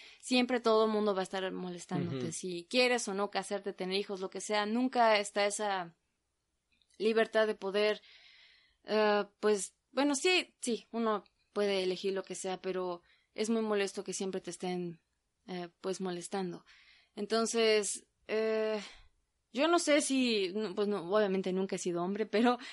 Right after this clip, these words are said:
Speaker 1: a lo mejor si en algún momento, si tuviera la oportunidad, tal vez un día en la vida sería como, "Pues, está bien, quiero ver cómo se siente esto".
Speaker 2: No.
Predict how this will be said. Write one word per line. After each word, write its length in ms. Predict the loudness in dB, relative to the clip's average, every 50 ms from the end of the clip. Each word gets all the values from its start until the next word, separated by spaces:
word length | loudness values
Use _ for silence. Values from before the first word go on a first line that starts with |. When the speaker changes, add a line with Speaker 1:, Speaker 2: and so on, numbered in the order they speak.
| -16 -16 -8 -4
Speaker 1:
a 100 | 0 0
lo 120 | 2 4 6
mejor 360 | 6 6 8 8 6 6 6
si 140 | 6 4 6
en 80 | 6 6
algún 220 | 6 6 6 4
momento, 360 | 4 4 4 2 2 4 2 2 2 0 -2
si 160 | -4 -4 -4
tuviera 280 | -2 -2 2 4 4 4
la 100 | 4 4
oportunidad, 380 | 2 0 0 2 2 4 4 4
tal 140 | 4 4
vez 180 | 4 4 4 4
un 100 | 2 2
día 100 | 4 4
en 60 | 4
la 80 | 4 4
vida 220 | 4 4 2 2
sería 240 | 2 2 0 0 0
como, 240 | 0 0 -2 -2 0
"Pues, 200 | 0 -2 -2 -2
está 260 | -4 -2 2 2 2
bien, 240 | 2 2 0 0 0
quiero 280 | 2 2 2 4 4 2
ver 220 | 2 0 -2 0
cómo 260 | 0 0 0 0 0
se 120 | -2 -4 -4
siente 460 | -6 -4 -2 -2 -2 -2 0 0 0
esto". 400 | 0 0 -2 -2 -2 -2 -2 -4 -8 -6
Speaker 2:
No. 380 | -2 0 0 0 0 -2 -6